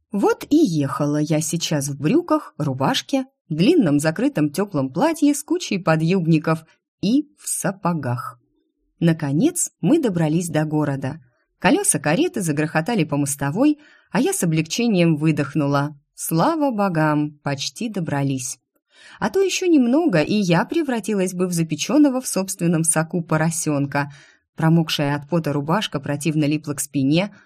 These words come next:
на висках и верхней губе выступала испарина, которую мне приходилось постоянно стирать платочком, чтобы папа не заметил. Удивительно, что он до сих пор не спросил, с чего это я так странно обрядилась,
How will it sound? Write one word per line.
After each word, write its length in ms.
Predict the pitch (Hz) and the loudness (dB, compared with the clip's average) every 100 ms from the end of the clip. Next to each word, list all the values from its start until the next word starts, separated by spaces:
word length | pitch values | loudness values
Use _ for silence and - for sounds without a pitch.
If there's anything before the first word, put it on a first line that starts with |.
| _ _ | _ _
на 80 | 170 | 0
висках 400 | 175 214 - 381 - | 0 0 0 -2 0
и 100 | 190 | -2
верхней 380 | 226 285 165 147 | -2 0 0 0
губе 340 | 151 147 277 | 0 0 -2
выступала 560 | 175 156 156 180 170 139 | -2 -4 -4 -2 -2 -2
испарина, 760 | 127 - 180 185 151 139 143 _ _ | -4 -4 -2 0 0 0 -4 _ _
которую 480 | 170 165 175 170 165 | -2 0 2 2 4
мне 240 | 165 226 | 4 2
приходилось 640 | 285 175 165 156 185 160 - | 0 -2 -2 -2 -2 -2 -4
постоянно 720 | - 160 - 139 135 202 185 | -6 -6 -4 -4 -4 -2 -4
стирать 440 | - 151 139 139 | -4 -4 -4 -4
платочком, 640 | 147 143 143 139 - 143 143 - - | -6 -6 -6 -6 -4 -4 -4 -12 -12
чтобы 300 | - 262 269 | -6 -4 -4
папа 280 | 139 123 135 | -4 -6 -4
не 140 | 143 | -2
заметил. 680 | 143 175 156 123 139 135 135 _ _ _ _ _ _ _ | 0 0 0 0 -4 -6 -8 _ _ _ _ _ _ _
Удивительно, 720 | 202 175 175 254 285 170 147 | 0 2 4 2 0 0 0
что 240 | 143 160 | 0 -4
он 320 | 151 254 349 165 | -2 0 2 0
до 100 | 214 | 0
сих 260 | - 196 | -4 -6
пор 200 | - 240 | -2 2
не 100 | 165 | 2
спросил, 600 | 160 165 180 - 196 180 | 2 -2 -4 -2 -2 -2
с 120 | - | -6
чего 400 | - - 165 151 | -8 -4 -2 2
это 200 | 302 285 | 0 2
я 160 | 262 226 | 0 -2
так 180 | 208 170 | -2 -4
странно 480 | - 160 185 180 160 | -2 -2 0 2 0
обрядилась, 640 | 156 175 156 147 139 139 | 2 0 2 0 0 -4